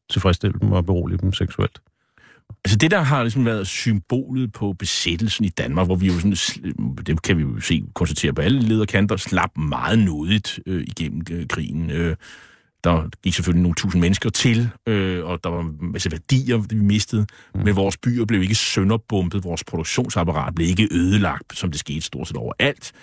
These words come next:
Speaker 1: Nej.
Speaker 2: Så det, det, som ligesom er symbolet på krigen for os, det er sådan noget som mørklægningsgardiner, gardiner.
Speaker 1: Mm.
Speaker 2: Øh, og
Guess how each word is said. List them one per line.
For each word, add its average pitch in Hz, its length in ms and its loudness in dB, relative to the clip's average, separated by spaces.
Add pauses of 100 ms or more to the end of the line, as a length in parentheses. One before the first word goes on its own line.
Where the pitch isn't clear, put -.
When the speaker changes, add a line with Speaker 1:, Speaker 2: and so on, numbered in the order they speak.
Speaker 1:
Nej. - 80 -8 (200)
Speaker 2:
Så 123 100 4
det, 151 360 0
det, 147 120 2
som 165 140 2
ligesom 139 300 0
er 110 120 0
symbolet 120 680 0
på 104 360 0 (360)
krigen 120 240 0
for 95 160 0
os, 101 80 -2
det 135 100 2
er - 20 2
sådan 139 100 0
noget 117 100 2
som 117 120 4
mørklægningsgardiner, 92 1200 -2 (300)
gardiner. 90 440 0 (260)
Speaker 1:
Mm. 123 60 6 (140)
Speaker 2:
Øh, 95 260 2
og 101 120 -2